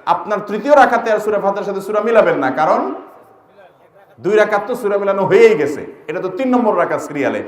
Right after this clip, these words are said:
সেখানে তো সূরা মিলানো নাই। কথা কি বুঝাতে পারছি? এবার আসুন, চার রাকাতওয়ালাটা আপনারা বলেন দেখি, চার রাকাতওয়ালা নামাজের দুই রাকাত ছুটে গেছে, আর দুই রাকাত পাইছে, তাহলে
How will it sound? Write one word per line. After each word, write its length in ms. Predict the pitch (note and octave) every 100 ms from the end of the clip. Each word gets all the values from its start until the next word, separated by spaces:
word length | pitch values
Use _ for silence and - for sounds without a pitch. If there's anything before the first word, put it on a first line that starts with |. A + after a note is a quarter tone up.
| - - -
সেখানে 200 | E3+ E3+
তো 40 | D#3+
সূরা 160 | D#3+ D3
মিলানো 240 | C3 A2+ F#2+
নাই। 100 | F2 D#2 -
কথা 140 | B2+ C#3+
কি 60 | C#3
বুঝাতে 220 | C#3 C#3+ C#3+
পারছি? 240 | C#3+ - C#3+ C#3+ - - - - - G3
এবার 140 | G#3+ G#3
আসুন, 220 | - G3 - - - _
চার 140 | G3+ G3+ G#3
রাকাতওয়ালাটা 540 | G#3 G3 F#3+ F3+ F3+ D#3+
আপনারা 240 | D#3 D3+ C#3
বলেন 160 | C3 A2+
দেখি, 200 | G#2+ G#2+ F2+ - _ _
চার 140 | F3+ F#3+
রাকাতওয়ালা 440 | G3 G3 F#3+ F#3+ F#3 F#3
নামাজের 340 | F#3 F#3 A3+ D#3+
দুই 100 | A#3+ C4
রাকাত 200 | B3 G#3 -
ছুটে 160 | G#3 F3+
গেছে, 220 | C#3 A#2 F2 - - F3
আর 80 | E3+
দুই 100 | F3 G#3+
রাকাত 200 | G#3 F3 -
পাইছে, 280 | C#3+ C3+ G2+ - - _
তাহলে 160 | E3